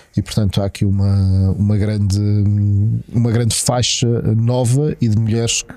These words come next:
estão a, a vir, eh, para, para a Fórmula um e eles estão com uma, uma grande preocupação de manter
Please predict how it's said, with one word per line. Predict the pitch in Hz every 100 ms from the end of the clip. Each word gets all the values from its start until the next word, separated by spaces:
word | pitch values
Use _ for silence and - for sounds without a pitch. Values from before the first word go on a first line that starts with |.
| -
estão | - 117 110
a, | 110 92 113
a |
vir, | 101 113 101
eh, | 98 98 95
para, | - 107 104
para | - 107
a |
Fórmula | - 104 110 113
um | 123 - - - - -
e | 117
eles | 120
estão | - 120
com | - 117
uma, | 120 120 120
uma | 117 80 120
grande | 117 127
preocupação | - 120 - 113 120 117
de | 110
manter | 120 113 123 117